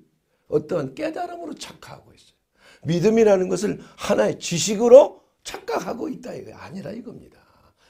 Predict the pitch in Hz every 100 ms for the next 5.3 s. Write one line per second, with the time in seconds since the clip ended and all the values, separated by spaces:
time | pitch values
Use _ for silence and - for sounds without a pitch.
0 | _ _ - - - - - - - -
1 | 165 - - _ _ _ _ _ _ _
2 | _ - 95 95 101 120 - - - _
3 | _ _ _ _ _ _ _ _ _ _
4 | - - 226 220 156 143 151 165 - -
5 | - -